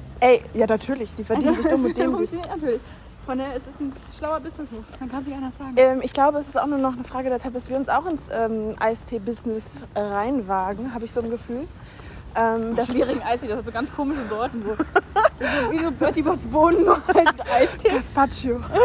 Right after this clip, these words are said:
Speaker 1: Auberginenhäppchen.
Speaker 2: Tomate Mozzarella.
Speaker 1: <laughs> Oh, das fänd ich ja ganz geil.
Speaker 2: Tomate Mozzarella Eistee, ich
Speaker 1: Ja,
Speaker 2: weiß nicht.
Speaker 1: ich
Speaker 2: Leute,
Speaker 1: meine,
Speaker 2: gebt mal
Speaker 1: was
Speaker 2: Feedback,
Speaker 1: steht,
Speaker 2: Tomate
Speaker 1: das
Speaker 2: Mozzarella
Speaker 1: Ding ist,
Speaker 2: Eistee.
Speaker 1: was steht mehr für uns als Mozzarella? Weil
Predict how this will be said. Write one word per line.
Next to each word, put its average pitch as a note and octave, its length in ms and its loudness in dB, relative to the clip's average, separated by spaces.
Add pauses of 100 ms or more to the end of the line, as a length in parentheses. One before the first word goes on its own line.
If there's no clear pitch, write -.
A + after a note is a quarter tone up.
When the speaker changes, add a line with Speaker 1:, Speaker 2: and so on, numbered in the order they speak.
(1120)
Speaker 1:
Auberginenhäppchen. C4+ 1080 6 (120)
Speaker 2:
Tomate A4 420 6 (120)
Mozzarella. E4+ 680 4
Speaker 1:
<laughs> - 40 -20 (520)
Oh, G#3+ 60 -6
das G3 160 -8
fänd F#4+ 140 0
ich A4 60 -2
ja C5 60 2 (200)
ganz G#4+ 180 -6
geil. G3+ 220 0
Speaker 2:
Tomate C#4+ 260 4
Mozzarella C#4 460 4
Eistee, A3+ 400 0
ich - 80 -8
Speaker 1:
Ja, A#3+ 300 6
Speaker 2:
weiß G#3 80 -4
nicht. G#3+ 120 -4
Speaker 1:
ich C#4 60 0
Speaker 2:
Leute, D#4 120 6
Speaker 1:
meine, D#4 120 6
Speaker 2:
gebt D4 100 2
mal E4 120 8
Speaker 1:
was - 80 0
Speaker 2:
Feedback, F#4 260 0
Speaker 1:
steht, F4+ 100 -4
Speaker 2:
Tomate D4 260 2
Speaker 1:
das D4+ 80 2
Speaker 2:
Mozzarella C4 360 6
Speaker 1:
Ding G3+ 100 0
ist, - 160 0
Speaker 2:
Eistee. F4+ 120 8
Speaker 1:
was - 100 -12
steht G4+ 260 -2
mehr E4+ 160 4
für D#4+ 140 -4
uns D4 160 -2
als C4 180 0
Mozzarella? A#3+ 600 0
Weil A#3 140 8